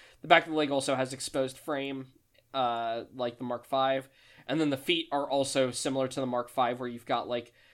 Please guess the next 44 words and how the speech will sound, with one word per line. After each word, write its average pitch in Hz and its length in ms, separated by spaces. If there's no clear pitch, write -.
a - 80
toe, 165 580
and 147 140
then 139 80
you've 131 80
got 131 180
two 170 220
heel 156 300
pieces, 139 640
uh, 123 380
but 143 160
then, 135 240
like, 123 340
it, 240 200
it's 240 140
just, 220 300
this 262 180
is, 269 120
like, 294 160
a, 202 200
this 233 160
is, 302 80
like, 330 140
a 285 80
weird 226 320
sanded 214 420
down 185 260
Mark 165 220
five 151 380
in 143 100
normal 139 320
Gundam 127 320
colors 127 380
in 123 80
a 120 80
lot 127 200
of 123 120
ways. 101 320
And 170 180
then 170 100
the 170 80
backpack 185 460
has, 175 540
uh, 160 300